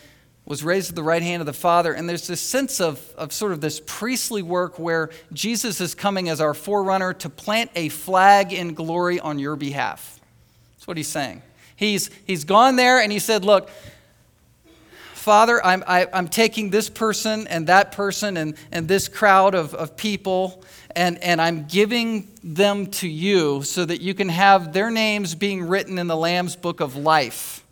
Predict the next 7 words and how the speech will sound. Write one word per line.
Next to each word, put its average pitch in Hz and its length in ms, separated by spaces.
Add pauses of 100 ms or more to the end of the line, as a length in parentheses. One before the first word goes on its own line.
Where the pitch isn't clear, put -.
(340)
As 175 220
the 190 100
forerunner, 208 1040 (580)
as, 208 220
as 202 240
a 208 80
priest, - 840